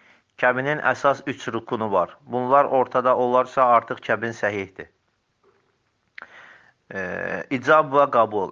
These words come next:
yəni bir tərəfin digər tərəfə evlənmək təklifi edib, qarşı tərəfin də bunu qəbul etməsi.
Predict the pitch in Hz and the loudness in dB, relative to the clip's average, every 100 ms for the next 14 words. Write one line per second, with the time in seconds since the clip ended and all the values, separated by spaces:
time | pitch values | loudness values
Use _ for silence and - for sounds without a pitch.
0 | - 123 120 113 139 143 135 113 117 113 | -6 -6 -4 -6 -8 -4 -2 -2 -4 -10
1 | 127 120 110 110 101 104 98 113 113 113 | -4 -2 -2 -2 -4 -4 -4 -4 -4 -2
2 | 123 120 113 - 117 110 104 110 127 - | -4 -4 -10 -12 -14 -8 -8 -6 -8 -2
3 | 120 110 - - 110 107 117 110 113 110 | 0 0 -2 -4 -2 -2 -6 -6 -6 -2
4 | 107 104 107 95 87 82 - | 0 0 -4 -6 -8 -10 -12